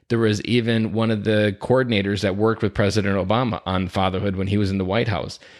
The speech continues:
There was lots of people that work on fatherhood within Washington, D C, the districts trying to increase and bring fathers back into the world. I met the guy, you might have heard about this. There is a guy out there for Squat for Change, which he is the spokesperson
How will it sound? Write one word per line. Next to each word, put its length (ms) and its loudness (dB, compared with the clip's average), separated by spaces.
There 100 0
was 120 0
lots 200 0
of 80 -4
people 280 2
that 80 2
work 240 0
on 100 2
fatherhood 560 2
within 260 0
Washington, 600 0
D 220 0
C, 320 0
the 200 -8
districts 440 -2
trying 240 -2
to 80 -6
increase 520 -2
and 160 -4
bring 260 2
fathers 420 0
back 320 -2
into 260 -2
the 100 -2
world. 380 -4
I 120 2
met 240 0
the 60 -2
guy, 360 0
you 240 0
might 160 2
have 120 0
heard 180 2
about 260 0
this. 220 0
There 100 0
is 80 -2
a 60 -2
guy 260 -2
out 140 -2
there 280 0
for 200 0
Squat 440 -2
for 120 0
Change, 400 -2
which 160 -4
he 260 -2
is 380 0
the 240 0
spokesperson 840 0